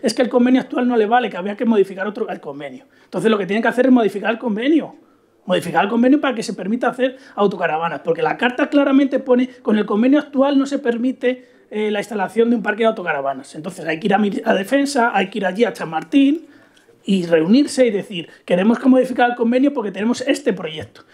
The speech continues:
Pero claro, si no se hace, pues no se hace. Que esa es la diferencia, porque es que la carta la he leído, yo cuando he leído he llamado. El Ministerio de Defensa le gobierna al Partido Socialista, pero bueno, algún contacto sí podemos llegar a tener alguna vez. Entonces nos hemos interesado. Así que yo la digo,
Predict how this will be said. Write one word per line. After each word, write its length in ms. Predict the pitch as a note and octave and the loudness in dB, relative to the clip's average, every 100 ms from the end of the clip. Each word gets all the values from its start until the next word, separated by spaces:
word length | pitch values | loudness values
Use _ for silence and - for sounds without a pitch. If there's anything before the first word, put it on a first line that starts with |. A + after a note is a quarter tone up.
| _ | _
Pero 120 | - | -8
claro, 220 | D3 G3+ A#3 | -2 0 -2
si 120 | F3 | -6
no 100 | D#3 | -12
se 120 | G3+ | -2
hace, 540 | G#3+ A#3 A#3+ C#4 - - | -2 0 -2 -2 -4 -14
pues 140 | D#3 | -10
no 100 | C#3+ | -10
se 140 | C#3+ E3 | -4 0
hace. 400 | A#3+ - B2 _ _ - | 0 -2 -16 _ _ -8
Que 60 | F#3+ | 0
esa 100 | A3 | 2
es 60 | |
la 60 | G3+ | 2
diferencia, 440 | F#3 E3 D#3 C3+ | 0 -4 -6 -6
porque 160 | C#3 D3+ | -4 -6
es 60 | |
que 80 | - | -2
la 100 | E3+ | -2
carta 240 | G3 G3 A3 | -2 -2 2
la 80 | |
he 60 | A3 | 2
leído, 320 | A#3+ D4 F#3 | 2 0 -2
yo 100 | D#3 | -6
cuando 220 | E3 G3 | -6 0
he 20 | G#3 | 2
leído 260 | A3 A#3+ | 2 2
he 60 | A3+ | 2
llamado. 400 | G3 D3 B2 - _ _ _ _ | 0 -4 -8 -12 _ _ _ _
El 160 | D3 D3 | -6 -6
Ministerio 320 | D3+ C#3+ G3 | -6 -8 -4
de 80 | F#3 | -2
Defensa 240 | A3+ G#3 | 0 0
le 80 | E3 | -2
gobierna 260 | D3+ D3+ E3+ | -4 -4 -4
al 160 | F3+ | -4
Partido 420 | G3 - G3 G3+ F#3+ | -4 -2 -2 0 0
Socialista, 480 | G#3+ G#3 A3+ C4+ | 0 0 0 0
pero 200 | B3 E3+ | -4 -4
bueno, 240 | F3 G3 - - - | -6 -8 -10 -20 -16
algún 440 | D3 D3 E3 G3+ G#3 | -6 -6 0 -2 0
contacto 520 | G#3+ G3 G3+ - A3+ | -2 0 -2 0 0
sí 160 | A3+ G3 | 0 -4
podemos 320 | G3 F#3 G3 | -2 -4 -4
llegar 220 | E3 E3+ | -4 -4
a 20 | |
tener 200 | E3+ F3 | -4 -4
alguna 280 | F3 D#3+ B2 | -4 -2 -4
vez. 300 | A2+ - - - - - - | -6 -14 -20 -20 -20 -20 -16
Entonces 280 | - D3+ G3+ | -8 -4 -2
nos 140 | F3+ | 0
hemos 160 | G#3 G3+ | 2 2
interesado. 400 | G3 E3 C#3+ D#3+ | 2 0 -2 -6
Así 160 | F#3 | -6
que 140 | D#3 D#3 | -6 0
yo 100 | F#3+ | 2
la 140 | G#3+ | 4
digo, 380 | B3+ B3+ B3 | 2 4 2